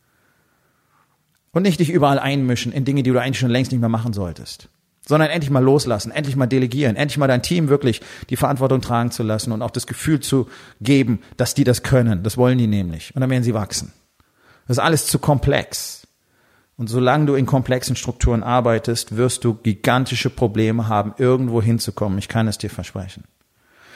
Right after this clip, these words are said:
Die simpelsten Strategien, die simpelsten Routinen sind immer die, die auf Dauer am besten funktionieren. Und das ist ja das, was dir die ganzen Typen,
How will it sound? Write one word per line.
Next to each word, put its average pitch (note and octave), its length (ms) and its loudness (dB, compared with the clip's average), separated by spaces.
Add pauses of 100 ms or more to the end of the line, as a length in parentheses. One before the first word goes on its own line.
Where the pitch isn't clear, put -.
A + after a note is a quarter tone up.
(260)
Die A#2 80 -2
simpelsten E3+ 680 2
Strategien, C#3 640 -2
die A2+ 100 0
simpelsten D3 680 0
Routinen C3 540 2
sind A2 180 -2
immer C#3+ 280 0
die, C3 260 -2
die B2+ 180 -2
auf G#2+ 160 -2
Dauer B2+ 320 -2
am A2+ 140 -2
besten B2 260 -2
funktionieren. B2 560 -2
Und G#2 140 0
das C3 200 2
ist C#3+ 120 -4
ja D3 120 4
das, C#3 360 0 (880)
was - 220 0
dir D#3 120 4
die C3+ 100 2
ganzen D#3 360 2
Typen, F#3 480 0